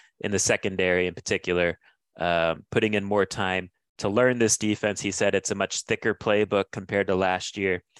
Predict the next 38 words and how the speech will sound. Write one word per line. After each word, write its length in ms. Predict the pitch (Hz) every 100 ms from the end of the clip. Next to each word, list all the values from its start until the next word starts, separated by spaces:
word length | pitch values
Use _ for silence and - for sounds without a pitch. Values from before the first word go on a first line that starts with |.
| _ _ -
and 80 | 117
he's 160 | 113
excited 520 | 107 - 113 107 107 95
about 340 | 87 92 -
the 100 | 98
way 200 | 95 92
he's 340 | - 110 107
gonna 220 | 95 95 92
play, 540 | - 95 90 87 87 _ _ _ _ -
uh, 360 | 90 90 85 - _
safety 440 | - 110 98 - 98
this 260 | 98 -
year. 120 | 104 98
He 60 |
said 180 | 95 110
last 360 | 110 110 123 -
year, 120 | 113
pretty 240 | - 113
much 220 | 107 98
all 160 | 98 98
he 80 | 101
had 120 | 98
to 60 | -
cover 320 | - 95 98
was 180 | 92 92
the 80 |
post, 540 | - - 101 101 - - _ _ _ -
whereas 240 | 98 92
this 300 | - 104 -
year, 140 | 107 101
he 100 | 95
said, 360 | - 98 92
you 80 | 98
know, 160 | 90 87
he'll 140 | 98
be 140 | 95
doing 300 | 90 104 101
that 300 | 95 101 98